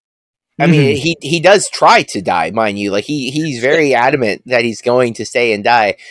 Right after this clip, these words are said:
Speaker 1: Um, but, uh, Hel-, Helena will have none of that. Um, I guess since you brought up Karen Allen as the big surprise cameo, 'cause she's, uh, her presence looms over the first part of the film because, uh, they have separated, um, partly because,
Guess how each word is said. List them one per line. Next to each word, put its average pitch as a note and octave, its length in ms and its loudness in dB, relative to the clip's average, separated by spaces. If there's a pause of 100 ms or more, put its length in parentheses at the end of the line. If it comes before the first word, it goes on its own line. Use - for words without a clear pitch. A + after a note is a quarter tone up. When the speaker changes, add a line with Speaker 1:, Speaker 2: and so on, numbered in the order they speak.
(300)
Speaker 1:
Um, A#2+ 340 4
but, A2 300 2
uh, A2 440 0
Hel-, B2+ 360 -4
Helena A#2+ 460 0
will G#2+ 80 0
have G#2 160 -2
none D#3 180 0
of C3 80 0
that. G#2+ 240 -2 (460)
Um, B2+ 360 2 (880)
I D3 160 2
guess G#3 260 -2
since F#3 220 -4
you F3 80 -4
brought G3 180 4
up E3+ 100 -4
Karen F#3+ 240 0
Allen E3 260 2
as C3+ 140 -2
the B2 100 0
big C3+ 240 -4
surprise A#2+ 480 -2
cameo, G#2 480 -2
'cause G#2 240 -4
she's, - 380 -10
uh, G2+ 260 0 (540)
her D#3+ 560 2
presence F3 440 2
looms D3+ 440 -2
over C#3+ 180 2
the B2 80 0
first C#3 480 -2
part C3+ 240 0
of C3 80 -2
the B2 80 0
film C3 240 0
because, A2 480 -2
uh, G2 320 0
they A2+ 160 0
have G#2+ 140 0
separated, C3 580 0 (460)
um, A2+ 260 0
partly C#3 420 0
because, C3 560 0